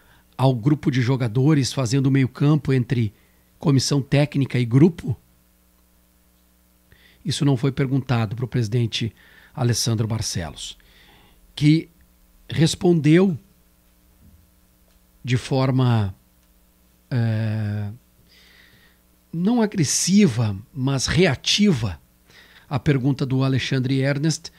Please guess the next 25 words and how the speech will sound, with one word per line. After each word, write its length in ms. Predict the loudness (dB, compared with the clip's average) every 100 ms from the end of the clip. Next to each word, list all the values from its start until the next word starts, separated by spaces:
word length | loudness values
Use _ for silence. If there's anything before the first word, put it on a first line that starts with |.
| -20 -20 _
sobre 580 | -2 0 2 2 0 -4 _ _ _ -6
as 120 | -2
demissões 680 | -2 -2 -2 -4 -6 -10 -16 _ _ _ _ _ _ _ _ _ _ _ _ _ -4
de 120 | -2
duas 300 | 0 2 2
pessoas 480 | 0 -2 2 2 2
que, 100 | -2
de 140 | -2
fato, 400 | 0 0 -2 -4
estão 300 | -10 -2 2
longe, 760 | 4 4 4 6 4 2 -2 -6 _ _ _ _ _ _ _
muito 360 | 0 2 2 0
distante 880 | 0 -2 0 2 0 -2 -4 -4 -8 _ _ _ _ _ _ _ _ _ _ _ _ _ _ _
das 220 | -2 -2
quatro 380 | 0 -2 0 -2
linhas. 560 | -2 -2 -6 -10 -14 -20 _ _ _ _ _ -20 -20 -20 -14 -10
E 60 |
que 100 | 0
por 220 | 2 4 4
mais 300 | 2 0 -2
que 100 | -4
o 40 |
presidente 460 | 0 0 0 0 0
Alessandro 480 | -2 0 0 0
Barcelos 720 | -2 -2 0 0 2 0 -4